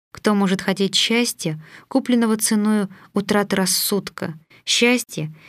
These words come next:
недолгие радости которого сменяются в лучшем случае сожалением, если не раскаянием. Вы сами,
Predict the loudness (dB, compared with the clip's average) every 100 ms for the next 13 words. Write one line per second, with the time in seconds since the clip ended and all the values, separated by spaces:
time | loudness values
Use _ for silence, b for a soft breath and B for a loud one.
0 | B 0 4 4 4 2 2 2 0 -2
1 | 0 0 0 0 0 -2 -6 B B -6
2 | 0 2 2 2 0 -2 0 0 -2 -2
3 | -4 -2 -2 -2 0 0 2 2 2 0
4 | -4 -10 _ _ -4 -2 -2 -2 -4 -4
5 | -4 -2 -2 -4 -8 -10 -14 _ _ _
6 | _ _ _ _ 0 0 2 2 4 2